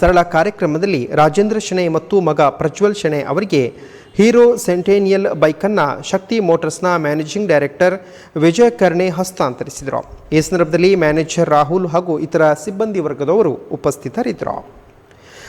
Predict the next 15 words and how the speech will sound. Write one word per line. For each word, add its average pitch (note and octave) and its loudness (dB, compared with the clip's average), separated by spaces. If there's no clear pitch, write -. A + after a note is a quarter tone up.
ಪ್ರಜ್ವಲ್ A3+ 4
ಶೆಣೈ A3 2
ತಮ್ಮ G3+ 0
ಇಪ್ಪತ್ತೈದು G3+ 0
ವರ್ಷ G3 -2
ಹಳೆಯ E3+ 2
ಹೀರೋ G3+ 2
ಹೋಂಡಾ F#3+ 2
ಸ್ಪ್ಲೆಂಡರ್ G#3 -2
ಬೈಕ್ E3+ -2
ಮೂಲಕ E3 0
ದೇಶದ E3+ -4
ಹದಿನೇಳು F#3+ 0
ರಾಜ್ಯಗಳಲ್ಲಿ D#3+ -2
ಏಕಾಂಗಿಯಾಗಿ E3+ -2